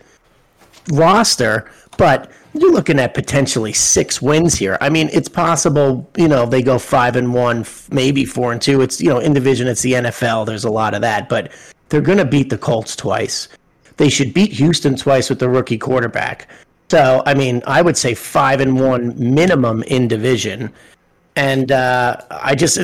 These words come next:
I think Doug Peterson's such an important part of what that team can do because, firstly, he's a Super Bowl champion quarterback,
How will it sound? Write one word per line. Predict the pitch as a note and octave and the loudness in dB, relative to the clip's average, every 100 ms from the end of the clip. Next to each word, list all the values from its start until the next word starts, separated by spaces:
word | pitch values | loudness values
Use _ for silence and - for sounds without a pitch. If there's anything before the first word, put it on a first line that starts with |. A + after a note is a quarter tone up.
| C3+ | -2
I | D#3+ | -2
think | - - | -2 -2
Doug | F#3 F3+ | 0 0
Peterson's | - A#3 G#3 - A#2+ G#2 | 2 2 2 0 -2 0
such | E3+ D3+ | 0 0
an | C3+ | 0
important | C3 - D3+ - C#3 | -2 0 -2 -2 -4
part | C#3 C3 - | 0 0 2
of | A#2+ G#2+ | -2 0
what | C3 - | 0 0
that | B2+ B2 | -2 -2
team | - C#3 B2 | -2 -4 -2
can | A#2 | -4
do | D#3 A#3+ | 0 0
because, | D#3+ - - | 0 -2 -2
firstly, | A3 A3 D3+ | 0 0 0
he's | A2+ | -2
a | |
Super | - A3+ A3 | -2 -2 0
Bowl | D#4 G3 | 0 0
champion | - D#3 C3 B2+ G2+ | 2 0 0 -2 -2
quarterback, | G#2+ G#2 A2 G#2+ A#2+ - | -8 -8 -6 -4 -4 -8